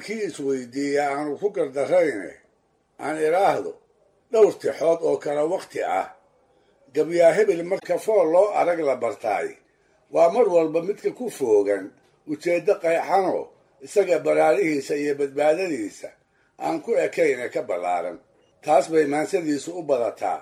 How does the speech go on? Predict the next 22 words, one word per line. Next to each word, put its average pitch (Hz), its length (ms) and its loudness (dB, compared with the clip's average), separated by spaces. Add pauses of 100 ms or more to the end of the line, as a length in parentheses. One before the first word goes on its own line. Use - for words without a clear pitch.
(360)
tix 185 160 0
walba 147 320 0
oo 139 240 2
uu 123 80 -10
tiriyana 123 560 -2 (200)
way 107 160 -4
ka 135 160 -6
muuqataa. 87 560 -10 (640)
Waxaasan 123 680 -2 (520)
gabyaaga 175 560 2
rumaysan 147 600 0
iyada 175 440 0
oo 160 140 -2
dowlad 160 380 0
la 117 120 -4
yahay, 90 420 -6 (480)
arrin 196 300 -2
qabaa'ilku 165 640 0 (100)
ay 156 160 0
isku 151 240 -12
maandhaafsan 170 640 -4
yihiin, 160 460 -4